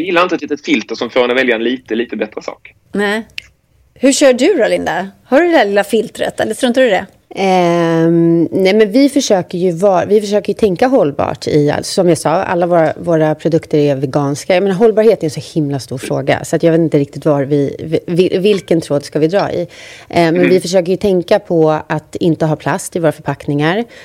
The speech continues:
Speaker 3: Vi har F S C-märkt, eh, eller certifierat trä i våra, ehm, borstar. Vi har en blacklist med ingredienser som inte är bra för, för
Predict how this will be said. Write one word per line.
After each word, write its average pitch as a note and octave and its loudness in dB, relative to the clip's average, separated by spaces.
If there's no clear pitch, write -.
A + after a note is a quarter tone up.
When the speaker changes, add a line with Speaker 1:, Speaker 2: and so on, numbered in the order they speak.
Speaker 3:
Vi E3 4
har D3+ 4
F C#3 -2
S D#3 -6
C-märkt, D3 -2
eh, C#3+ 0
eller D3 0
certifierat C#3+ -2
trä D#3+ 0
i D3+ 2
våra, C#3+ -2
ehm, - -8
borstar. F#3 -2
Vi D#3 4
har D3 0
en C#3+ 0
blacklist D#3 -2
med D3+ -2
ingredienser D#3+ 0
som E3 -2
inte D3+ -2
är C3 -2
bra D3 -2
för, D#3+ -4
för C3+ -4